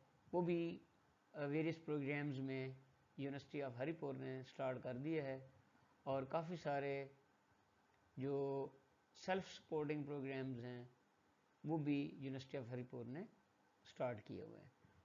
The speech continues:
Diploma, certificate प्रोग्राम, short courses भी हरिपुर यूनिवर्सिटी ने start किए हुए हैं जहाँ पे आप, अ, कुछ म-,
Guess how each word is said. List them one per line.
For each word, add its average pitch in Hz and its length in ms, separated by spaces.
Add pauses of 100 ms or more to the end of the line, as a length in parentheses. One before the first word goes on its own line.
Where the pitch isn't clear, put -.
(140)
Diploma, 180 600
certificate 160 600
प्रोग्राम, 156 540
short 151 400
courses 143 560 (800)
भी 147 140
हरिपुर 143 640
यूनिवर्सिटी 147 400
ने 139 140
start 135 360
किए 160 200
हुए 151 140
हैं 135 100
जहाँ 135 180
पे 135 160
आप, 131 320 (640)
अ, 135 180
कुछ 143 300
म-, 151 140